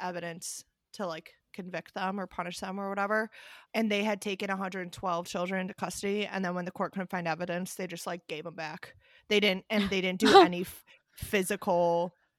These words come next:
Speaker 1: um,
Speaker 2: <sighs>
Speaker 1: like, checkups on the children for, like, physical signs of abuse.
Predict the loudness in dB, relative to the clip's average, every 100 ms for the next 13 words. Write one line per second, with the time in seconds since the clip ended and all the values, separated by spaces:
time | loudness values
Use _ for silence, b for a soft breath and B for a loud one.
0 | _ _ _ _ 6 6 4 -2 -8 -12
1 | 0 0 4 2 2 -2 0 -2 0 -4
2 | -4 -6 -6 -6 -4 -4 -4 -4 -8 -6
3 | -8 -6 -6 -8 -10 -12 -10 -10 -8